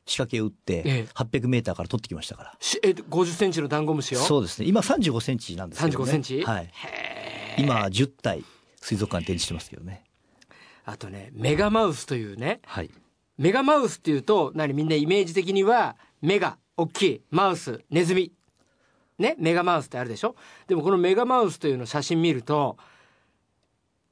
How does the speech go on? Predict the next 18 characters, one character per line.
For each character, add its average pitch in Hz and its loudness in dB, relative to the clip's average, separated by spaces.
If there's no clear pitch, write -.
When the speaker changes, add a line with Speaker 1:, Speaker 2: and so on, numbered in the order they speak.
Speaker 2:
ク - -2
ジ 165 2
ラ 190 2
な 180 0
ん 156 0
だ。 117 -6
Speaker 1:
う - -10
ん。 90 -10
Speaker 2:
口 - 0
開 214 2
け 202 -2
た 208 0
ク - -2
ジ 185 4
ラ 190 4
な 180 2
の。 117 -6
で、 151 0